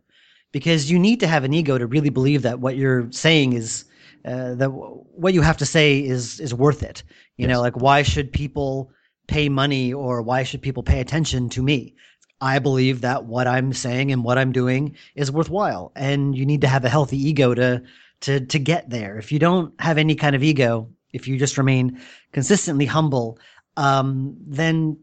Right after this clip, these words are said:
Speaker 1: you know, wh-, why should anyone else take you seriously? So, um,
Speaker 2: Yeah.
Speaker 1: yeah.
Speaker 2: And I think healthy is the kind of the optimal word right there,
Speaker 1: Health-, yeah,
Speaker 2: where
Speaker 1: healthy. I mean,
Speaker 2: Yeah,
Speaker 1: there, there,
Speaker 2: exactly.
Speaker 1: there are limits.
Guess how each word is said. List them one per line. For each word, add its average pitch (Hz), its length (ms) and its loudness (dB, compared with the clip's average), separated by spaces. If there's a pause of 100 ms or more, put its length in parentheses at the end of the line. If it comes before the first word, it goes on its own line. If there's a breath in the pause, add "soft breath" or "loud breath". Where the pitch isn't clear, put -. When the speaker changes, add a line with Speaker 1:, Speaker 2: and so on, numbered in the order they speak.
(160)
Speaker 1:
you 160 80 0
know, 147 120 2
wh-, 156 160 0
why 160 160 4
should - 180 0
anyone 160 260 4
else 151 160 2
take 131 220 -4
you 123 80 -6
seriously? 117 560 -8
So, 110 460 -14
um, 107 340 -12
Speaker 2:
Yeah. 131 380 2
Speaker 1:
yeah. 98 160 -18
Speaker 2:
And 110 160 -4
I 107 80 -2
think 123 220 -4
healthy 117 640 0 (260)
is 101 360 -4
the 90 340 -2
kind 95 260 0
of 90 280 -2
the 90 120 -2
optimal 95 300 -2
word 98 260 0
right 87 220 -4
there, 90 220 0
Speaker 1:
Health-, 95 120 -8
yeah, 92 160 4
Speaker 2:
where 90 80 -2
Speaker 1:
healthy. 127 420 -4
I 139 40 -2
mean, 160 140 6
Speaker 2:
Yeah, 104 80 6
Speaker 1:
there, 156 100 6
there, 117 140 4
Speaker 2:
exactly. 151 260 0
Speaker 1:
there 170 160 2
are 170 80 4
limits. 143 380 -2